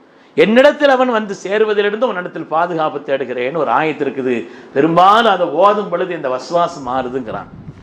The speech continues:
வஸ்வாஸ் அதை கொண்டு மாறுது. இதன் காரணத்தினால், இந்த வஸ்வாசினால நம்மை குஃப்ரிலே ஆழ்த்துவதற்கும், ஷிர்கிலே ஆழ்த்துவதற்கும், விதாத்திலே ஆழ்த்துவதற்கும், பெரும்பாவங்களை செய்வதற்கும், சிறிய பாவங்களை செய்வதற்கும், எல்லா பாவங்களை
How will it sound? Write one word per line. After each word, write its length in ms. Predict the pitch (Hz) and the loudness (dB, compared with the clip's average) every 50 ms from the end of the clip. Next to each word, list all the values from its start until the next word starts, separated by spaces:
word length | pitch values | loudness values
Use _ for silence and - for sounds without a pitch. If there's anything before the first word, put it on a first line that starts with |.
| - - - - - - | -20 -20 -20 -16 -4 -2
வஸ்வாஸ் 440 | 143 156 - - 220 220 214 - 175 | -2 -2 2 2 2 4 4 4 2
அதை 140 | 175 180 170 | 2 2 2
கொண்டு 560 | 175 185 190 190 214 254 - - - - - 123 | 2 0 2 4 4 2 2 0 -6 -14 -8 -4
மாறுது. 600 | 123 123 120 113 110 107 107 113 113 104 92 92 - _ _ _ _ - - _ _ - | -4 -4 -4 -4 -8 -10 -10 -10 -10 -12 -12 -16 -18 _ _ _ _ -20 -20 _ _ 0
இதன் 220 | 151 175 185 185 | 2 2 2 4
காரணத்தினால், 720 | - 196 214 233 247 240 233 214 - 214 196 202 196 180 | 4 4 6 6 4 2 0 -4 -4 -4 -2 0 0 0
இந்த 140 | 175 165 151 | -2 -2 -4
வஸ்வாசினால 960 | 143 143 143 - 226 220 202 - - 185 185 185 180 175 175 170 165 151 - - - - _ _ | -4 -4 -4 -4 -2 -2 -2 -2 -4 -4 -2 -2 0 2 0 0 0 -2 -6 -10 -18 -20 _ _
நம்மை 340 | - 139 147 147 139 139 139 - | -8 -6 -6 -6 -6 -6 -6 -6
குஃப்ரிலே 400 | 165 170 - 175 185 170 165 156 | -6 -4 -2 0 0 2 2 4
ஆழ்த்துவதற்கும், 800 | 143 147 147 147 147 - 143 139 143 139 139 - - 139 139 135 131 - | 4 4 2 0 -2 -4 -2 -2 -2 -2 -4 -4 -6 -6 -6 -6 -4 -2
ஷிர்கிலே 400 | 170 165 170 170 170 180 165 160 | -2 -2 -2 -2 -2 0 2 2
ஆழ்த்துவதற்கும், 760 | 143 143 147 143 147 147 143 139 139 139 139 131 - 143 139 | 2 2 2 0 0 -2 0 2 2 0 0 -2 -2 -2 0
விதாத்திலே 500 | 131 135 147 180 180 170 170 165 160 151 | 2 2 4 4 4 4 2 0 0 2
ஆழ்த்துவதற்கும், 720 | 143 139 143 139 139 151 143 139 139 135 135 - 139 135 127 | 2 2 2 0 0 0 0 0 0 -2 -2 -4 -6 -6 -4
பெரும்பாவங்களை 680 | 120 120 147 175 180 180 175 170 165 160 151 151 151 143 | -4 -2 -2 2 4 4 4 4 4 2 -2 -4 -4 -4
செய்வதற்கும், 760 | 143 147 147 151 147 143 139 135 127 - 139 135 - - - - - - - | -4 -4 -4 -2 0 0 0 0 0 -2 -4 -4 -4 -6 -10 -16 -20 -20 -4
சிறிய 340 | - - 175 220 254 254 247 | 0 2 4 6 6 6 6
பாவங்களை 440 | 233 202 185 185 175 175 170 165 156 | 6 6 4 4 0 -2 -4 -4 -4
செய்வதற்கும், 580 | 139 - 165 160 151 147 147 147 151 - 165 | -6 -8 -10 -8 -6 -6 -6 -8 -8 -8 -6
எல்லா 760 | 165 160 175 185 196 208 226 240 247 262 277 294 320 339 339 330 | -4 -4 0 2 4 6 6 6 6 6 6 6 6 6 4 4
பாவங்களை 760 | 339 254 247 254 254 262 254 254 233 220 214 208 185 165 | 2 2 0 0 0 0 -4 -6 -6 -4 -4 -4 -6 -8